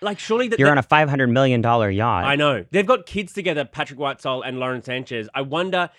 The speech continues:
Speaker 1: he doesn't have to pay, like, you know, child support or anything like that anymore, does he?
Speaker 2: I can't imagine.
Speaker 1: Surely not.
Speaker 2: And if he did, it's
Speaker 1: Mm.
Speaker 2: nothing to him.
Speaker 1: <laughs> Yeah, right, right.
Speaker 2: <laughs>
Speaker 1: It'll be interesting. Jeff Bezos and Lauren Sanchez, they're engaged. Their wedding is just gonna be nuts. Maybe the wedding can happen on that yacht.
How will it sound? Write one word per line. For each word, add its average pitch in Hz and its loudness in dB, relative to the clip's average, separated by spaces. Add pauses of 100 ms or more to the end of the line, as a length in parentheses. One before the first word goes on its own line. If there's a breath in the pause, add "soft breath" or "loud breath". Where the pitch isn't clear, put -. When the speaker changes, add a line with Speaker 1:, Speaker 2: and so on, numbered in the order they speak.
(180 soft breath)
Speaker 1:
he 233 -6
doesn't 214 -6
have 175 -8
to 147 -10
pay, 123 -8
like, 107 -6 (100)
you 123 -12
know, 110 -8
child 123 -6
support 113 -6
or 107 -6
anything 107 -8
like 95 -12
that 113 -8
anymore, 90 -12
does 87 -8
he? 113 0
Speaker 2:
I 104 0
can't 85 -6
imagine. 80 -8
Speaker 1:
Surely 220 0
not. 127 -2
Speaker 2:
And 160 4
if 139 0
he 143 -2
did, 110 0
it's - -10 (300)
Speaker 1:
Mm. - -12
Speaker 2:
nothing 92 -6
to - -18
him. 85 -14
Speaker 1:
<laughs> - -8
Yeah, 185 -2
right, 143 0
right. 131 2 (120)
Speaker 2:
<laughs> - -20
Speaker 1:
It'll 175 -2
be 180 0
interesting. 175 -4
Jeff 156 -6
Bezos 135 -2
and 120 -8
Lauren 120 -4
Sanchez, 107 -8
they're 104 -6
engaged. 101 -10
Their 95 -10
wedding 107 -8
is 85 -18
just 90 -20
gonna 92 -12
be 85 -14
nuts. 92 -12
Maybe 180 -2
the 208 2
wedding 190 0
can 156 -2
happen 135 -8
on 123 -6
that 120 -4
yacht. 135 -8